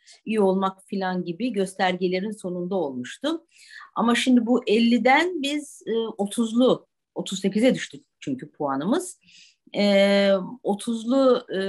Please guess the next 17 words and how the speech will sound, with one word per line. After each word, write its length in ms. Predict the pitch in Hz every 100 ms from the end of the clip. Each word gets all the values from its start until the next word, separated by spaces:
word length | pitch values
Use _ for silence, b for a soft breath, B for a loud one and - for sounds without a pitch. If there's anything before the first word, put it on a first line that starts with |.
| 196 196 190 190 - 190
rakamlar 760 | 196 202 202 214 208 208 180
bandına 680 | 160 165 175 170 175 165 151 _ _ _
düştük. 640 | 170 - - 226 349 - -
Bu 260 | 190 208
da 320 | 220 226 330 370 _ _ _ _ _ _ -
aslında 220 | 180 226 226
çok 180 | 285
kaygı 300 | - 240 240
verici 340 | 240 180 160 147
bir 80 | 131
durum. 380 | 143 214 381 _ B B B B B _ -
E, 340 | 202 202 196 196 190
Türkiye 600 | - 233 - 247 233 233 202
otuz 420 | 196 196 214 202
sekiz 540 | - 240 - 254 247 _
puanla, 960 | 220 208 240 339 320 240 254 330 339 -
e, 40 | 208